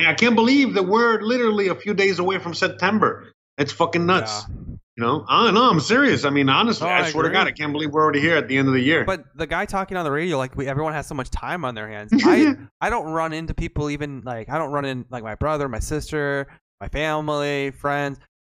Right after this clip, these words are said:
Speaker 2: I don't see anybody who's like, "Oh, well, with all this extra time I've had." <laughs> No. People are out there, like, making moves right now. This is, like, one of the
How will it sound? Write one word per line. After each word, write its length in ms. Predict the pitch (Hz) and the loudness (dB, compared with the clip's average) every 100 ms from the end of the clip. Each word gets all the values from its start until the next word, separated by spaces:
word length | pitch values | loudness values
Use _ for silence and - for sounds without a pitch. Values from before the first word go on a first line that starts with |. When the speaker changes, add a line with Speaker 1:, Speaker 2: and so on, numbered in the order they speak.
| - | -6
Speaker 2:
I 60 | 165 | -4
don't 140 | 202 | -6
see 220 | - 185 | -6 -8
anybody 420 | 156 160 151 147 | -6 -4 -4 -4
who's 240 | 135 139 120 | -4 -6 -6
like, 400 | 117 104 101 - - _ _ _ _ _ _ _ _ 294 | -6 -6 -8 -12 -12 _ _ _ _ _ _ _ _ -2
"Oh, 200 | 302 233 | 0 0
well, 260 | 214 220 | 0 0
with 100 | 196 | -2
all 120 | 226 | -4
this 100 | 214 220 | -4 -4
extra 240 | 208 - | -4 -2
time 240 | 202 262 | -2 0
I've 160 | 180 151 | 0 0
had." 320 | 151 165 202 214 - - - | 0 0 -2 -2 -4 -8 -10
<laughs> 260 | 196 - - _ 233 | -8 -8 -12 _ -12
No. 440 | 208 123 95 101 - _ _ _ _ _ _ _ _ - | -8 -8 -8 -12 -18 _ _ _ _ _ _ _ _ -6
People 260 | 240 294 294 | -2 0 0
are 100 | 190 | 2
out 240 | 175 180 | 0 -2
there, 180 | 170 156 | -2 0
like, 220 | 131 120 | -2 -4
making 420 | 143 156 160 143 | -4 -4 -4 -6
moves 380 | 120 185 226 123 | -2 -2 -2 -2
right 180 | 113 98 | -4 -4
now. 60 | |
This 180 | 127 208 | -6 -4
is, 60 | 285 | -2
like, 160 | 220 | -4
one 100 | 147 | -4
of 80 | |
the 60 | 139 | -6